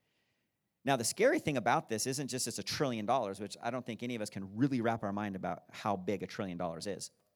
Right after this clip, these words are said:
It's hard for me to even know what a thousand dollars is from month to month sometimes. But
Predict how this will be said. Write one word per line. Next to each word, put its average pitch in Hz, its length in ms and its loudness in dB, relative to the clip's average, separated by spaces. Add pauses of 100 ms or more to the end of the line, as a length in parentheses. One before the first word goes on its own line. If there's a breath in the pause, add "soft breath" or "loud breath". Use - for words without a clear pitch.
(440)
It's 110 140 -6
hard 113 180 0
for - 100 -10
me 104 140 -2
to 92 60 -8
even 92 240 -6
know 92 120 -4
what 87 120 -6
a - 20 -12
thousand 95 360 -2
dollars 87 280 -6
is 87 100 -10
from 90 140 -10
month 90 160 -8
to - 60 -14
month 90 180 -8
sometimes. 90 480 -12 (1300 soft breath)
But 135 600 12